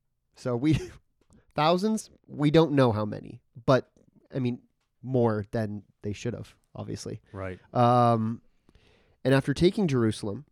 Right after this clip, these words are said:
Speaker 1: the question of who is gonna rule this new kingdom comes up. And there's a guy named Godfrey, Godfrey of Bouillon. He piously says, "Only,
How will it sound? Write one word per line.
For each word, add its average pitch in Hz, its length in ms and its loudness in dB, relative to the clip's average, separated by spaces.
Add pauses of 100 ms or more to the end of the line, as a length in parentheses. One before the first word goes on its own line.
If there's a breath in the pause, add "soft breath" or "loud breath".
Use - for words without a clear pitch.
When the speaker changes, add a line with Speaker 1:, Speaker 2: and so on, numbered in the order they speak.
(180)
Speaker 1:
the 113 100 -4
question 160 540 -4
of 143 140 0
who 151 260 0
is 151 120 2
gonna 143 240 2
rule 131 300 2
this 123 200 -2
new 120 180 0
kingdom 113 360 -4
comes 104 260 -8
up. 101 200 -12 (460 soft breath)
And 117 120 -6
there's 113 160 -2
a 120 40 -2
guy 120 220 0
named 120 240 0
Godfrey, 107 600 -4
Godfrey 117 420 -6
of 107 120 -8
Bouillon. 104 480 -4
He 113 400 -6 (100)
piously 113 460 -6
says, - 220 -12 (160)
"Only, 120 540 -6